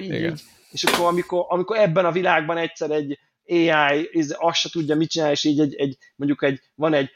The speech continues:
Speaker 1: ele-, kamionok, és csak ennyit tud így csinálni, mert nem, mert beszorul, tudod,
Speaker 2: Akkor
Speaker 1: és
Speaker 2: mondod,
Speaker 1: akkor nem
Speaker 2: hogy
Speaker 1: tud hova
Speaker 2: szar.
Speaker 1: menni, mert ostoba, tudod, akkor így kiesel, de aztán így gyorsan elnézel a távolból, megy le a nap a,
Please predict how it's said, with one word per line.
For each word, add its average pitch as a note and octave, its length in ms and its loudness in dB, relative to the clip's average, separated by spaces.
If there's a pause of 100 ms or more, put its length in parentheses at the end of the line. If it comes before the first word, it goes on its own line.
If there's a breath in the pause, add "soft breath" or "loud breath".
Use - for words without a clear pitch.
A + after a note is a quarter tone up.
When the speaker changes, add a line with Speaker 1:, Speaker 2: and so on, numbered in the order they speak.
Speaker 1:
ele-, D#3 300 4
kamionok, D#3 480 4
és D3+ 80 -2
csak D3 220 -6
ennyit D#3+ 360 0
tud D3 140 -2
így C#3 120 -2
csinálni, D3+ 440 2
mert C#3+ 200 -2
nem, D#3 180 0
mert C#3+ 160 0
beszorul, E3 560 4
tudod, D#3 180 0
Speaker 2:
Akkor D3+ 100 2
Speaker 1:
és D3+ 60 2
Speaker 2:
mondod, D3+ 180 2
Speaker 1:
akkor D#3+ 100 6
nem D#3+ 100 4
Speaker 2:
hogy D3 100 -4
Speaker 1:
tud C3+ 80 6
hova A#2 80 6
Speaker 2:
szar. A#2 100 4
Speaker 1:
menni, D#3 240 2
mert D3+ 220 0
ostoba, D#3+ 600 0
tudod, E3+ 280 -2
akkor F3 220 2
így F3 120 4 (260 loud breath)
kiesel, F#3 680 4
de E3 80 2
aztán E3 260 -2
így D3 140 0 (260 soft breath)
gyorsan E3+ 320 2
elnézel D#3+ 440 2
a B2 80 -2
távolból, D#3 640 2
megy D#3+ 240 0
le C#3+ 80 0
a C#3 60 -2
nap D3+ 220 -2
a, C3 200 0